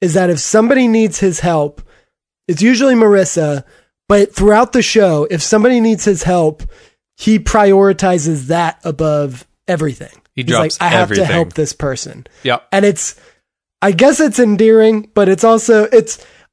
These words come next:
Speaker 1: it's endearing when it's Marissa. Later in the show, there's a few times where you're just like, "What the fuck? Just let, leave that person alone." Like,
Speaker 2: <laughs> Yeah.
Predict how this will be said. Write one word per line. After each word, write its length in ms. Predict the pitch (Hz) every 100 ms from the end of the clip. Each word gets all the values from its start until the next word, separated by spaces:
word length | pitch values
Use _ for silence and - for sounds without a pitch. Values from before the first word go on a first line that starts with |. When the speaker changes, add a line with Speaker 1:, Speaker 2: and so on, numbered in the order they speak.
| -
Speaker 1:
it's 320 | 453 285 -
endearing 440 | 294 233 277 285 262
when 140 | 240
it's 240 | 226 -
Marissa. 480 | 208 202 202 196 214
Later 340 | 214 226 247 233
in 100 | 202
the 100 | 190
show, 260 | - 185
there's 200 | 175 175
a 60 | 165
few 180 | - 180
times 280 | 185 175 160
where 80 |
you're 80 | 170
just 140 | 156 160
like, 180 | 143 - - _ -
"What 120 | 370
the 100 | 453
fuck? 300 | - 339 -
Just 280 | 240 247 202
let, 260 | 247 311 240
leave 220 | 302 349
that 180 | 359 -
person 320 | 302 - 302
alone." 600 | 262 196 349 220 139 139
Like, 340 | 180 185 156 _
Speaker 2:
<laughs> 360 | 170 - 170 196
Yeah. 480 | 185 170 - 160